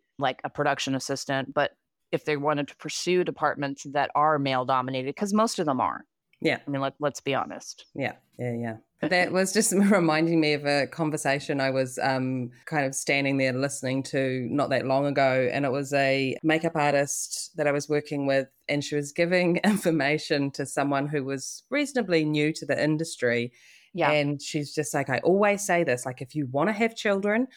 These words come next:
Speaker 2: you've gotta plan it." Like, plan it. Don't just think that it's not possible because of the hours that we do. You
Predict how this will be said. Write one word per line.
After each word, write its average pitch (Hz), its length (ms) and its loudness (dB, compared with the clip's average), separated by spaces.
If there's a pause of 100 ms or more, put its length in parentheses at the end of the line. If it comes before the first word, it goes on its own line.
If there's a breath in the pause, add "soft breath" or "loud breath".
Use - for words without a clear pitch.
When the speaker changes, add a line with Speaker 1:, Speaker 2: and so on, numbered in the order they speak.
(160 soft breath)
Speaker 2:
you've 131 140 -8
gotta - 220 4
plan 151 420 0
it." - 200 -4 (340)
Like, 139 240 -2
plan 160 340 2
it. 123 180 -2
Don't 208 220 2
just 294 220 -2
think 285 240 -2
that 262 140 2
it's 247 200 -4
not 233 280 0
possible 214 340 0
because 180 320 -6
of 170 80 -6
the - 120 -2
hours 143 300 0
that 139 140 0
we 135 100 -4
do. 135 160 -4
You 139 220 -4